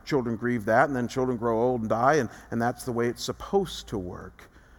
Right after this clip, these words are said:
But we live in a very fallen world that's not our home, and sometimes it doesn't work that way. And a family in our church experienced this about a year ago, and th-, this month is the anniversary of that. So I'll be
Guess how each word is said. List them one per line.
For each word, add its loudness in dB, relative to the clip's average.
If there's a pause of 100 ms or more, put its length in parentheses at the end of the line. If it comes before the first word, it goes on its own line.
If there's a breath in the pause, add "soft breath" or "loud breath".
(220 soft breath)
But 2
we 2
live 4
in 4
a 0
very 2
fallen 0
world -2
that's -8
not 0
our 0
home, -4
and -6
sometimes -4
it -6
doesn't -4
work -2
that 0
way. 0
And -2
a -4
family -2
in -2
our -2
church -8
experienced -6
this -4 (380 loud breath)
about 2
a 0
year 4
ago, 0
and -2
th-, -4
this -6
month -2
is -8
the -4
anniversary -4
of -6
that. -2 (640 loud breath)
So 2
I'll 8
be 4